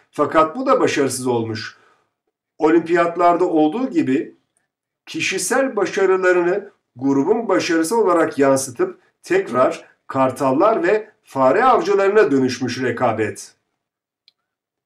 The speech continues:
Yemekleri paylaşmışlar, bu yemek savaşlarına ve küfürlere yol açmış. Film paylaşmışlar, daha fazla kavga ve daha fazla küfür olmuş,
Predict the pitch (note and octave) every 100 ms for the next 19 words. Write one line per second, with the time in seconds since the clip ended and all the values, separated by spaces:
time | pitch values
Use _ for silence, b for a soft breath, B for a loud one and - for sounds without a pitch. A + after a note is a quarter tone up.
0 | _ _ C3 D3 F3 F3+ F3+ G3 G3+ G3
1 | F#3+ F#3+ - G3 - G3 F#3+ F#3+ - _
2 | _ _ C3+ D3 C#3+ C#3+ C#3 C3 C3 -
3 | C#3 C3+ C3+ C3 - - C3+ C3+ C3+ C3
4 | B2 A#2 A2+ C3 C#3+ - - _ _ _
5 | _ _ _ _ - C#3 D3 - F3 F3+
6 | F#3 F3 G3 F#3 G3 F#3 F3+ - _ _
7 | _ _ _ _ _ _ _ _ A2+ C3+
8 | C#3+ C#3+ C#3 B2+ C#3 C3+ C#3 C3+ D3 C#3+
9 | C3 C3 C#3 C#3+ D3+ C#3 D#3+ D#3+ D3 E3+
10 | E3 E3+ E3 -